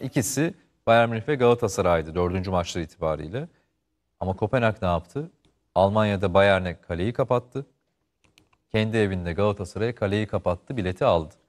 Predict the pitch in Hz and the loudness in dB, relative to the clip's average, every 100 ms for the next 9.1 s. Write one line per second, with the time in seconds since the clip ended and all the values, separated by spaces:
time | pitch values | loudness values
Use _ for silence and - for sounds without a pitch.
0 | _ _ _ 117 160 143 139 143 143 107 | _ _ _ -2 0 0 0 2 4 4
1 | 90 95 85 78 82 _ 143 - 104 110 | 2 -4 -6 -8 -12 _ -2 2 2 2
2 | 85 - _ _ _ 101 113 113 - 113 | -2 -10 _ _ _ 2 4 2 -4 -4
3 | 107 98 117 107 101 95 - - 92 87 | -2 -2 -2 -4 -4 -6 -6 -2 -2 -2
4 | 80 - - 98 90 110 117 98 104 95 | -6 -8 2 2 2 -2 -2 0 0 0
5 | 92 90 85 80 76 - _ _ _ - | 0 -2 -4 -6 -10 -14 _ _ _ -12
6 | - 98 101 139 147 143 131 139 147 139 | 0 2 2 2 2 4 2 0 0 4
7 | 131 117 104 101 104 107 117 - 127 127 | 6 4 2 -4 -6 -6 -6 -4 -4 0
8 | 123 131 117 123 113 90 85 80 76 73 | -2 -2 -2 0 0 0 -2 -6 -10 -12
9 | - | -18